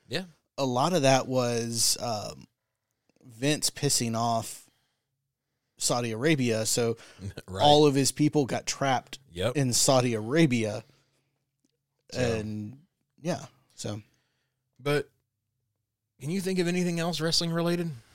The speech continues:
Speaker 1: 'Cause I really can't.
Speaker 2: No, I, I don't think there was anything else of import.
Speaker 1: Yeah.
Speaker 2: So.
Speaker 1: We're gonna watch Wrestle Dream.
Speaker 2: Yeah.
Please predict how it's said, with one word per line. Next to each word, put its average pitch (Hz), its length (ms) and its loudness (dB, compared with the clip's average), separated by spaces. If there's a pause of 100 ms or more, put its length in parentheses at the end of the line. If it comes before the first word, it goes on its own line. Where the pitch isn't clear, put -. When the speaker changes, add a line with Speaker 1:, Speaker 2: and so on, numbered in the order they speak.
(140)
Speaker 1:
'Cause 107 140 -4
I 147 80 -4
really 151 260 -2
can't. 120 320 -2 (420)
Speaker 2:
No, 175 500 4
I, 151 380 2
I 143 80 0
don't 151 200 0
think 170 180 -4
there 165 100 0
was 139 140 0
anything 147 360 0
else 143 360 0 (640)
of 127 480 0
import. 123 680 -4 (260)
Speaker 1:
Yeah. 98 220 -8 (280)
Speaker 2:
So. 107 360 -4 (300)
Speaker 1:
We're 156 120 -4
gonna 175 200 0
watch 147 220 0
Wrestle 135 280 0
Dream. 131 380 -6 (180)
Speaker 2:
Yeah. 302 200 -2